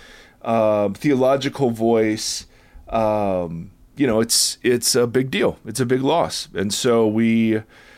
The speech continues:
Tim and I have, have done, and our, we have a little team with us. We've done a lot of thinking and a lot of talking.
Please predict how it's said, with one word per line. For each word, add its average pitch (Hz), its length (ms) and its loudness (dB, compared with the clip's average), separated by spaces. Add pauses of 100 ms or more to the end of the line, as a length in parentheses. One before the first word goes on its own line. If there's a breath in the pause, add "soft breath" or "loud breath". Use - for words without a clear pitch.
(320 loud breath)
Tim 175 260 0
and 170 80 2
I 147 280 4
have, 123 420 0
have 107 320 -4
done, 120 300 0
and 110 120 0
our, 101 300 2
we 110 240 -4
have 110 120 0
a 107 60 2
little 104 240 0
team 107 380 -4
with 101 200 -2
us. 98 300 2
We've 101 140 -8
done 104 260 0
a 64 100 -4
lot 98 200 0
of 95 80 -8
thinking 143 520 0
and 123 120 2
a 104 40 2
lot 104 240 4
of 95 300 0
talking. 143 720 0